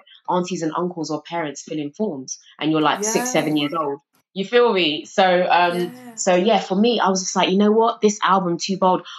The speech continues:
Speaker 1: I wanna enjoy every lyric. I don't wanna just have fillers. Like, I wanna en-, I wanna enjoy it." And so, um, I'll, I'll read them out now.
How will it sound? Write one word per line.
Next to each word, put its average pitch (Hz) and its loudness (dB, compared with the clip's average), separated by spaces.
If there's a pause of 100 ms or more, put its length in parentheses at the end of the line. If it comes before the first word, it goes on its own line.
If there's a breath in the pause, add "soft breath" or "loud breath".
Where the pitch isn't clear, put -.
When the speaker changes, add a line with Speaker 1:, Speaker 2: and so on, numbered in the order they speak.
Speaker 1:
I 170 -6
wanna 196 2
enjoy 185 -2
every 185 -2
lyric. 180 0
I 160 -4
don't 185 0
wanna 190 0
just - -10
have 170 -6
fillers. 170 -8
Like, 143 -2
I 151 0
wanna 160 -2
en-, 156 -4 (280 loud breath)
I 165 -2
wanna 165 0
enjoy 160 -2
it." 120 -8 (100)
And 143 -14
so, 151 -4
um, 143 -8
I'll, 160 0
I'll 165 0
read 208 0
them 165 -4
out 143 0
now. 143 -6